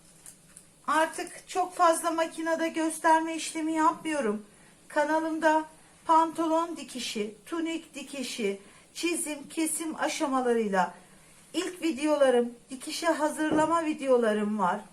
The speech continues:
Öğrettiğim, adım adım tarif ettiğim. İlk dikişe başlayan arkadaşlar,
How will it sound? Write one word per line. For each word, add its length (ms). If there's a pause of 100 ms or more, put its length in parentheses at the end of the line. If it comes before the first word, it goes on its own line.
(120)
Öğrettiğim, 880 (100)
adım 320
adım 320
tarif 420
ettiğim. 440 (760)
İlk 460
dikişe 420
başlayan 500
arkadaşlar, 880